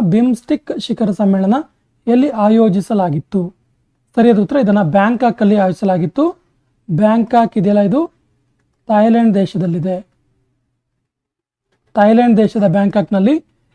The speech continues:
ಎರಡ್ ಸಾವಿರದ ಇಪ್ಪತ್ತೈದನೇ ಸಾಲಿನ ಬಿಮ್‌ಸ್ಟಿಕ್ ಶಿಖರ ಸಮ್ಮೇಳನ ಆಯೋಜಿಸಲಾಗಿತ್ತು.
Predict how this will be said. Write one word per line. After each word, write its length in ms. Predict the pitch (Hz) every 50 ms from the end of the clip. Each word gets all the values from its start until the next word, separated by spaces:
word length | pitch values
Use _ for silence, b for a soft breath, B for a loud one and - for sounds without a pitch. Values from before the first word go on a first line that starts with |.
| _ - -
ಎರಡ್ 200 | 233 262 269 269
ಸಾವಿರದ 220 | - 311 302 233
ಇಪ್ಪತ್ತೈದನೇ 580 | 254 196 - 254 220 - 240 220 220 226 220 220
ಸಾಲಿನ 280 | - 220 202 202 208 226 226
ಬಿಮ್‌ಸ್ಟಿಕ್ 680 | 214 170 208 233 247 254 254 - - - 285 285 - -
ಶಿಖರ 300 | 202 - 240 - 233 208
ಸಮ್ಮೇಳನ 360 | 196 - 208 196 190 196 190 196
ಆಯೋಜಿಸಲಾಗಿತ್ತು. 920 | 196 190 190 208 214 208 - - 202 190 185 170 180 147 - 320 330 _